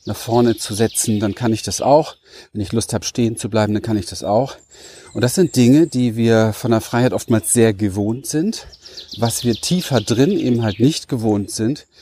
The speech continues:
ist wahrzunehmen, wie frei ist denn eigentlich unser System, also unser Nervensystem. Gibt es Lebendigkeit frei oder ist es eher eingeschränkt?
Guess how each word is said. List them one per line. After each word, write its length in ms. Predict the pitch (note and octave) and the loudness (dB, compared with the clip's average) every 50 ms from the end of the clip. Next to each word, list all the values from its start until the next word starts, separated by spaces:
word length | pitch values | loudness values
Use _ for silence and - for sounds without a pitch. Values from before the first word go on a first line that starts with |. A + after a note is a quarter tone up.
| - - _ - | -20 -20 _ -8
ist 240 | - A#2+ - - A2+ | -6 -6 -6 0 0
wahrzunehmen, 720 | A#2 G2+ A#2+ - - - C3+ A#2+ B2 C3 B2+ B2 A#2+ A#2 A2+ | 2 2 2 0 -2 -2 0 2 2 4 4 4 2 0 -4
wie 80 | B2 | -6
frei 300 | - - - - B2 C#3 | -10 -6 0 0 2 2
ist 160 | D3 C3 - | 2 0 0
denn 100 | C#3 B2 | -2 -2
eigentlich 360 | - - B2+ A#2 - A#2 - - | 0 0 -2 -4 -4 -8 -8 -4
unser 240 | C3+ A#2+ A#2+ A#2 | -2 0 0 0
System, 640 | G#2+ A2+ A2+ - - - - - D3 C#3+ C#3 B2 A#2 | 0 0 -2 -4 -4 -6 -4 0 0 2 2 2 2
also 180 | G#2+ G#2 G#2 A2 | 0 0 0 0
unser 240 | A2 G#2 - A2+ G#2+ | 0 0 0 2 2
Nervensystem. 1000 | G#2+ G#2 G#2 A2 G#2+ - - A2 G#2 G2+ - - - - A#2 G#2 G2 F#2+ F#2 - - - - - - - - - _ _ - | 2 4 2 2 0 0 -4 -6 -6 -6 -8 -8 -6 -4 -2 -2 -2 -2 -4 -6 -10 -18 -20 -20 -20 -20 -20 -20 _ _ -2
Gibt 280 | - C3+ - - - | -2 -2 -2 0 -4
es 160 | B2+ - - A#2 | -4 -4 0 0
Lebendigkeit 800 | A#2 G#2 C3 B2 B2+ D3 D#3+ D3 - - - - C#3+ B2+ - - | 0 4 4 4 4 4 2 0 -2 -4 -6 -4 -4 -4 -4 -6
frei 540 | - - - A#2 A#2+ A#2+ A#2+ B2 B2 A#2+ - - - | -12 -8 -4 -2 0 2 2 0 -2 -4 -8 -12 -10
oder 200 | - A2+ A#2+ G2+ | -6 -4 -2 -2
ist 160 | G#2 - - | -2 -4 -6
es 100 | A#2 - | -6 -4
eher 240 | - A2+ A#2 G#2 - | -2 0 2 2 2
eingeschränkt? 800 | A2 A#2+ A#2+ C3 A#2+ A#2 - - - G#2 F#2 G2 F#2+ - - | 4 4 4 4 2 2 -4 -6 -4 -4 -4 -4 -6 -8 -12